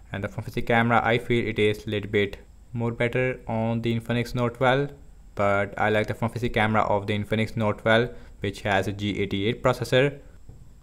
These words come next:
Okay guys, now let's see internet browsing speed. I am seeing default Google Chrome on both phones. Now let's opening up Wikipedia at the same time. Let's see who is faster.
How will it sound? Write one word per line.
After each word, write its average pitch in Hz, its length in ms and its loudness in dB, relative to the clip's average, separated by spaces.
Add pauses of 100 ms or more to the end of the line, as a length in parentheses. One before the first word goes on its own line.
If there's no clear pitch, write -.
Okay 127 140 -2
guys, 123 300 6
now 117 160 2
let's 117 160 2
see 120 140 2
internet 117 420 -2
browsing 110 220 4
speed. 117 260 2
I 104 160 4
am 107 160 2
seeing - 120 -8
default 104 560 0
Google 113 220 0
Chrome 117 300 2
on 113 140 -2
both 110 220 0
phones. 117 480 0
Now 110 160 2
let's 107 240 2
opening 107 360 -2
up 101 320 0 (120)
Wikipedia 120 720 2 (220)
at 107 100 -6
the 110 80 2
same 110 300 -2
time. 117 340 4 (120)
Let's 104 200 -2
see 107 80 -2
who 101 80 -2
is 98 100 -4
faster. 117 600 2